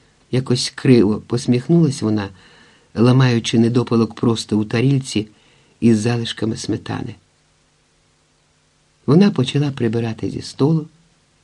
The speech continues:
поглядаючи на годинник, відкинула ногою кицьку, щистила їй у блюдечко шматки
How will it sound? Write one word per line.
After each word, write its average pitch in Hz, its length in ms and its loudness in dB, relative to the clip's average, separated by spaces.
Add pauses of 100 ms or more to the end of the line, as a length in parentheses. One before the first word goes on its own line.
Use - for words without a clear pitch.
(240)
поглядаючи 123 720 0
на 117 100 2
годинник, 113 640 0 (880)
відкинула 143 800 6 (180)
ногою 113 640 4 (300)
кицьку, 147 600 0 (920)
щистила 165 680 2
їй 123 220 4
у 120 140 0
блюдечко 113 540 0
шматки 110 640 -2